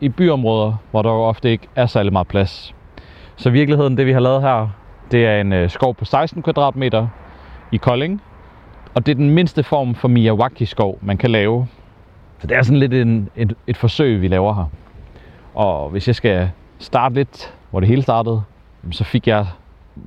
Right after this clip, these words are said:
motivationen om at gøre det her, fordi jeg så en ted Talk om, øhm, Tiny Forest, og dykkede selvfølgelig i, hvem det er, der egentlig havde lavet det, og det var forskeren Miyawaki, og det var egentlig der, min,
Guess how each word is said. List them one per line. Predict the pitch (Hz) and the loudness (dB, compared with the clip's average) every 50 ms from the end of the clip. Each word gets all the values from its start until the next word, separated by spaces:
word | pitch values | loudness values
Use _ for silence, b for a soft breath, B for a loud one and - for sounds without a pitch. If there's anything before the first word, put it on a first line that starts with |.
| 76 - | -16 -8
motivationen | - 113 131 135 - 143 117 117 - 143 127 117 110 | -2 0 0 0 2 2 0 2 2 0 0 2 2
om | 110 107 | 2 2
at | 107 98 | 0 0
gøre | - 113 117 120 | 2 0 0 0
det | 123 117 | 0 0
her, | 113 104 92 92 95 - b b b b b b b b | 2 2 0 -2 -4 -6 b b b b b b b b
fordi | b - 107 110 104 101 | b 0 2 2 2 2
jeg | 101 95 | 0 0
så | - - 135 127 117 104 | 0 0 0 0 0 -2
en | 87 90 85 82 | -4 -6 -6 -4
ted | - 160 | -2 -4
Talk | - - 156 131 127 127 - - - - - - - - - | -2 0 0 0 0 -2 -4 -10 -20 -20 -20 -20 -20 -8 -4
om, | - 110 110 113 117 120 123 - - _ - - - _ - - - | -2 0 0 0 0 -2 -2 -4 -8 _ -20 -20 -20 _ -18 -14 -12
øhm, | - - 71 76 80 | -10 -10 -10 -10 -6
Tiny | - - 104 107 107 101 | -4 -2 0 0 0 0
Forest, | - 120 123 143 160 156 - - - - - B B B B B B B B B B | 0 0 0 0 -2 -6 -8 -14 -20 -20 -20 B B B B B B B B B B
og | 107 92 | -4 0
dykkede | 117 117 107 107 | 0 2 2 0
selvfølgelig | 90 92 107 131 120 120 117 113 110 | 0 0 0 0 2 2 2 2 2
i, | 107 | 2
hvem | 104 110 110 104 | 2 2 2 2
det | 104 | 2
er, | 104 | 2
der | 104 104 | 2 2
egentlig | 101 101 95 | 2 2 2
havde | 90 92 98 | 2 2 2
lavet | 101 107 123 120 | 2 2 2 2
det, | 127 127 117 110 - - | 2 0 0 -2 -6 -10
og | 95 92 | -8 -6
det | |
var | 95 87 | -6 -4
forskeren | - 113 110 110 - - 113 104 | -2 -2 -2 -2 -2 -2 -2 0
Miyawaki, | 104 101 98 95 95 113 139 - - 139 | 0 2 2 2 2 0 -2 -2 -4 -6
og | 131 123 - - - - 101 | -6 -6 -8 -12 -10 -4 -2
det | |
var | 104 | 0
egentlig | 104 104 104 98 85 | 2 2 2 2 2
der, | 117 104 95 | 2 0 0
min, | 92 92 87 85 87 85 | -2 -2 -2 -2 -4 -4